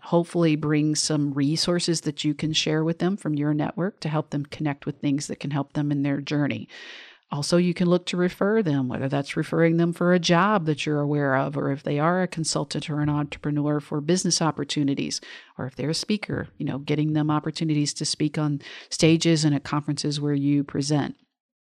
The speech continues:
How can you help those two to four people that you've identified to grow their businesses, their careers, and their impact in this world? And then finally, who are two to four people that you are going to intentionally invest in?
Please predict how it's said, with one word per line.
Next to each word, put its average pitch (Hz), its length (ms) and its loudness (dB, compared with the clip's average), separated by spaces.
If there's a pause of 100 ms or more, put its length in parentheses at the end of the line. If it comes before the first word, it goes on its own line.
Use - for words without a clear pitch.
(180)
How 156 240 4
can 185 280 2
you 165 220 6
help 156 440 0
those 156 320 2 (260)
two 185 200 6
to 170 60 4
four 165 280 2
people 160 420 -2
that 143 140 0
you've 156 180 2
identified 143 760 0
to - 100 -8
grow 147 320 2
their 135 160 -2
businesses, 202 600 0
their 156 120 0
careers, 160 680 0
and 147 160 0
their 143 180 2
impact 143 440 0
in 143 100 -4
this 139 220 -4
world? - 320 -6 (640)
And 196 100 4
then 202 140 4
finally, 202 600 4 (500)
who 247 180 4
are 247 120 4
two 226 200 4
to 226 100 2
four 185 260 4
people 160 460 0
that 147 320 0
you 185 580 2
are 147 80 0
going 151 340 2
to - 180 -4
intentionally 151 800 0
invest 139 460 -2
in? - 160 -10